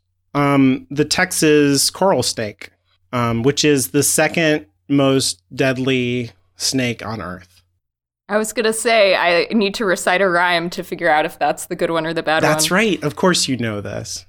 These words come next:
Speaker 1: It's the, it's, it's the one that will
Speaker 2: Yeah,
Speaker 1: kill you.
Speaker 2: that's, like, the thing they teach you.
Speaker 1: <laughs>
Speaker 2: It's like, "Red and yellow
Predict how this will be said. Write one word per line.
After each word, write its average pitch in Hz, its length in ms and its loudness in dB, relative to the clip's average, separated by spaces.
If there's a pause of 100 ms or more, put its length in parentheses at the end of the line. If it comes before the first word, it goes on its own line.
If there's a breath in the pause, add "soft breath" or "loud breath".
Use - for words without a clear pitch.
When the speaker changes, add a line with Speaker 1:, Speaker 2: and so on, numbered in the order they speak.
Speaker 1:
It's - 260 -6
the, 151 380 2
it's, 147 180 -8 (320)
it's - 240 -4
the 160 140 0
one 131 240 0
that 135 120 -2
will 165 160 0
Speaker 2:
Yeah, 196 240 2
Speaker 1:
kill 185 100 -6
you. - 60 -10
Speaker 2:
that's, 202 220 0
like, 220 220 2
the 226 80 0
thing 226 240 0
they 214 120 2
teach 220 300 -4
you. 180 180 4
Speaker 1:
<laughs> 170 380 2
Speaker 2:
It's - 160 -12
like, 196 300 0
"Red 226 340 2
and 226 180 2
yellow 208 560 2